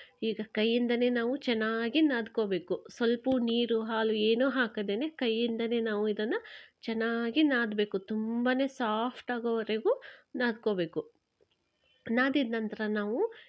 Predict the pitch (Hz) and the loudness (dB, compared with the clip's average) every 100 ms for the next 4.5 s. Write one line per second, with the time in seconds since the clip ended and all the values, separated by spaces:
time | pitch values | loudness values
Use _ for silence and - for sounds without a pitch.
0 | - 247 226 226 311 320 254 226 233 269 | -6 -4 -2 -2 -2 -2 2 4 2 -2
1 | - 214 233 220 202 359 349 269 226 220 | -4 -6 -4 -4 0 2 4 2 0 -2
2 | 202 202 202 220 220 226 220 220 277 - | -2 -4 -2 -2 0 0 0 0 -2 0
3 | 269 226 214 208 202 185 349 330 262 240 | -2 0 -2 -2 -2 -4 -2 -2 -2 -2
4 | 220 202 202 233 | -2 -2 -2 0